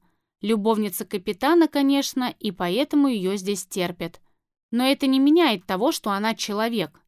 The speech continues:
не так ли? С оружием когда-нибудь имели дело?» Подчеркнуто вежливое обращение на «вы» резало слух.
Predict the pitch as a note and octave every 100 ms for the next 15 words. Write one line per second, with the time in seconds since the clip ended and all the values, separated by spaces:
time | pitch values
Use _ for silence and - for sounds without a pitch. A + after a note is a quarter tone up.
0 | - F#3 F3 C4+ E4 G#3+ E3 - _ _
1 | _ _ - C4+ E4 F4 A3+ G#3 - A3
2 | G#3+ A3 G#3+ G#3+ - A3+ B3+ G4 E4+ F#3+
3 | G3+ F3 E3+ - _ _ _ _ _ A3
4 | G#3+ - C#4+ C#4+ A#3+ - A#3 A#3+ B3+ A#3
5 | G#3+ A3 G3+ A3+ A#3 B3 A#3 A3+ A3+ A3+
6 | D4+ F#4 - G3+ A3+ C4 C4 C4+ - G#3
7 | F3 -